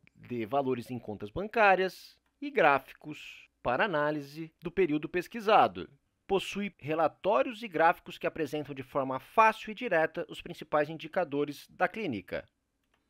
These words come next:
Possui uma gama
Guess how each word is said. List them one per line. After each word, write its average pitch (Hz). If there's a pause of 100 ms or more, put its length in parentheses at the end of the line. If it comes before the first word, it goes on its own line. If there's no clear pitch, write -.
(600)
Possui 143
uma 120
gama 101